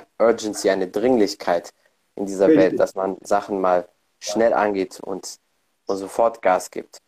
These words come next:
Speaker 1: Und das ist auch,
Speaker 2: Mhm.
Speaker 1: weil viele Leute, und gerade in Deutschland ist so diese Faszination mit dem Plan, die Deutschen machen den Plan des Plans des Plans und dann liegt er im Schubfach, wird nicht ausgeführt. Und deswegen ist immer Action schlägt immer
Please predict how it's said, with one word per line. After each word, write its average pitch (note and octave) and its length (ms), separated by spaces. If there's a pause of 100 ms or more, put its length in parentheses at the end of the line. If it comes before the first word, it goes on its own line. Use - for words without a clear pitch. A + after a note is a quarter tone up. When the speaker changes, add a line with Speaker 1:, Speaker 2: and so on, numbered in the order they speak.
(200)
Speaker 1:
Und G2+ 100
das G#2 160
ist - 60
auch, - 80
Speaker 2:
Mhm. D#3 60
Speaker 1:
weil - 120
viele B2+ 260
Leute, A#2 300
und G#2 80
gerade G#2+ 260
in G2+ 80
Deutschland G#2+ 340
ist F2+ 100
so G2+ 60
diese F#2+ 240
Faszination G2+ 800
mit G2 140
dem F#2+ 120
Plan, G#2 380 (340)
die - 60
Deutschen G2 480
machen F#2+ 380 (240)
den F#2+ 120
Plan G2+ 360
des F#2+ 140
Plans G2+ 380
des - 160
Plans G2+ 380
und G2+ 80
dann F#2+ 100
liegt G2+ 200
er G2 80
im F#2+ 40
Schubfach, - 400
wird G2 180
nicht F#2+ 280 (420)
ausgeführt. G2 880
Und F#2+ 260
deswegen G#2+ 340
ist G2+ 120
immer G2+ 320 (340)
Action A2+ 640 (400)
schlägt - 580 (100)
immer G#2 420